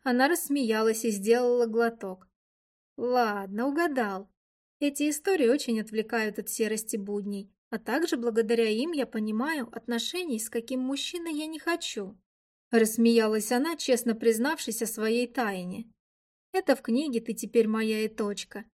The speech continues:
Это вау и классно. А в жизни я такого мужчину бы послала".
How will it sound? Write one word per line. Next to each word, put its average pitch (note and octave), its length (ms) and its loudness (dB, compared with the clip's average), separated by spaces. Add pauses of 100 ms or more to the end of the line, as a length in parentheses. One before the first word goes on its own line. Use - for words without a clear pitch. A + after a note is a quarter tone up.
(240)
Это F4+ 240 2
вау A3 400 0
и G3+ 80 -2
классно. A3+ 680 0 (240)
А E4 140 -2
в D#4+ 40 -2
жизни C#4+ 340 0
я C#4 140 -2
такого C4 400 0
мужчину A#3 480 0
бы G3+ 120 -4
послала". G#3+ 680 -4